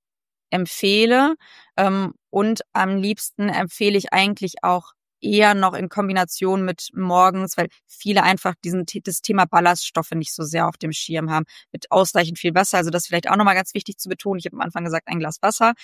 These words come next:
ähm, dass man so ein Verhältnis hat, ein Löffel mit zweihundertfünfzig Milliliter Wasser Minimum, am besten sogar noch mehr,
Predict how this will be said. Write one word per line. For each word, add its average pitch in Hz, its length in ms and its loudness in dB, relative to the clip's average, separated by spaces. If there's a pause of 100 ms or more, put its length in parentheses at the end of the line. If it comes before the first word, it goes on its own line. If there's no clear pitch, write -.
(320)
ähm, 180 180 2
dass - 100 -2
man 202 160 2
so 196 60 0
ein 196 80 -2
Verhältnis 202 500 4
hat, 208 140 0
ein 196 240 2
Löffel 254 500 4 (300)
mit 190 120 -4
zweihundertfünfzig 208 1000 0
Milliliter 196 800 0
Wasser 190 260 2
Minimum, 220 480 4
am 190 140 2
besten 180 260 -6
sogar 185 220 -4
noch 165 180 -4
mehr, 196 260 2